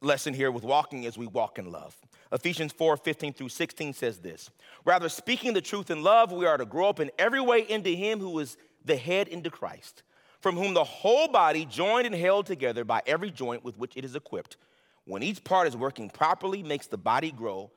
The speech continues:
so that it builds itself up in love." What do we get from this? Love implies a physical human community.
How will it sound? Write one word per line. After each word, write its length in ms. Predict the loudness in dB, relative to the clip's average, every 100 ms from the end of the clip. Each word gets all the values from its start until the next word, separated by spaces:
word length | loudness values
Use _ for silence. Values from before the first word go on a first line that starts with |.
| _
so 180 | -12
that 140 | -8 -8
it 160 | -8
builds 320 | -10 -10 -10 -14
itself 320 | -12 -12 -12 -16
up 160 | -14
in 140 | -16 -16
love." 320 | -18 -18 _ _ _ _
What 120 | -12
do 80 | -10
we 80 | -12
get 180 | -14 -16
from 180 | -16
this? 360 | -16 -18 -20 -20 _ _ _ _ _ _ _ _ _ -20 _ _
Love 760 | -6 -2 0 -2 -12 -18 -20 -20 _ _ _ _ _ _ -12
implies 720 | -10 -8 -2 0 -2 -6 -12 -14
a 80 | -14 -16 -16
physical 580 | -14 -14 -16 -20 -20 _ _ _
human 480 | _ -16 -16 -18 -20
community. 580 | -20 -18 -18 -18 -20 -20